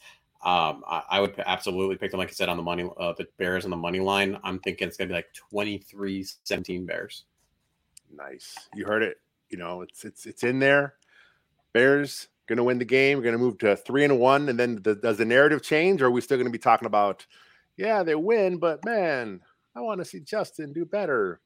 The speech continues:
Speaker 2: I, I think he'll have a little better game this week. I think it's just, again, it's not a very good defense. I think the, it's coming. I mean, you talked about all the stuff he's having to learn, how he's, they consider him like a rookie again. It's, he's got new footwork.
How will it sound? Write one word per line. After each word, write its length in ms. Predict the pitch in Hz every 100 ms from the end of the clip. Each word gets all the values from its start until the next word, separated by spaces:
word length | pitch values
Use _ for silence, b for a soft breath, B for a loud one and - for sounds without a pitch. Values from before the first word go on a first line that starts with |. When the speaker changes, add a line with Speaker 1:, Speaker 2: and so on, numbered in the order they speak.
| _ _
Speaker 2:
I, 400 | 101 - 139 131
I 40 | 165
think 220 | 180 135
he'll 120 | 143
have 140 | 127
a 40 | 117
little 140 | 113
better 200 | 104 98
game 240 | 95 98 98
this 200 | 90 -
week. 160 | 95
I 40 | 95
think 280 | - 113
it's 160 | 104 -
just, 260 | 104 - _ B B B B -
again, 280 | 117 110 -
it's 140 | -
not 120 | 120
a 40 | 110
very 160 | 110
good 160 | 107 92
defense. 280 | 113 110 107
I 60 |
think 260 | 95 110 -
the, 260 | 90 82 - _ _ _ _ _ _
it's 320 | - 139 139
coming. 320 | - 135 90
I 40 | 78
mean, 280 | 92 95 -
you 80 | 98
talked 320 | - 120 113
about 240 | 120 110 104 - - -
all 160 | 110 120
the 80 |
stuff 240 | 110 123 -
he's 100 | 113
having 240 | 120 107
to 60 | 101
learn, 240 | 107 113
how 160 | 95 98
he's, 320 | 90 78 - b b b
they 80 | -
consider 280 | - - 131
him 120 | 110
like 220 | 110 110
a 60 | 87
rookie 380 | 82 120 120 107
again. 300 | 92 98 101
It's, 280 | 90 - - b b b _
he's 260 | - 92 82 - -
got 160 | 92
new 120 | 107
footwork. 520 | 110 - 104 98 -